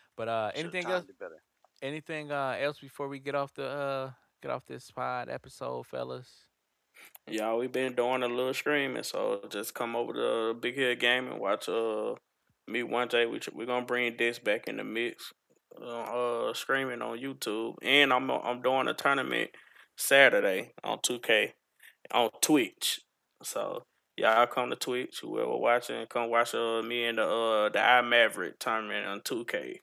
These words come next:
Speaker 1: Oh,
Speaker 3: playing
Speaker 1: okay.
Speaker 3: rigs.
Speaker 1: Okay, bet. I'm, I'm excited to see that. I'm, I'm excited to see that. Uh, you know your, what's your, what's your Twitch name?
Speaker 3: Uh, <laughs> Big Hill Gaming four.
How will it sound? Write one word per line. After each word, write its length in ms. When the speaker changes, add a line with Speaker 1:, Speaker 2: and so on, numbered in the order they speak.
Speaker 1:
Oh, 120
Speaker 3:
playing 240
Speaker 1:
okay. 100
Speaker 3:
rigs. 680
Speaker 1:
Okay, 400
bet. 440
I'm, 180
I'm 140
excited 360
to 60
see 200
that. 260
I'm, 320
I'm 140
excited 340
to 80
see 160
that. 300
Uh, 240
you 100
know 140
your, 260
what's 160
your, 120
what's 180
your 80
Twitch 260
name? 280
Speaker 3:
Uh, 420
<laughs> 80
Big 200
Hill 240
Gaming 400
four. 300